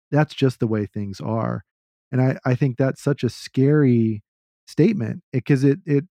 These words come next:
I think we can all relate to that. We've all said that to ourselves, like, "Oh, well, why did, you know, why is this happening? Or why is it that way? Well, that's just how it always is. That's just how the world is."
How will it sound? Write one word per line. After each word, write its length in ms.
I 200
think 340
we 140
can 160
all 280
relate 300
to 100
that. 160
We've 220
all 500
said 340
that 240
to 120
ourselves, 640
like, 220
"Oh, 180
well, 160
why 240
did, 180
you 120
know, 180
why 160
is 140
this 160
happening? 400
Or 100
why 160
is 160
it 140
that 180
way? 280
Well, 320
that's 180
just 180
how 140
it 40
always 320
is. 140
That's 240
just 140
how 120
the 100
world 300
is." 280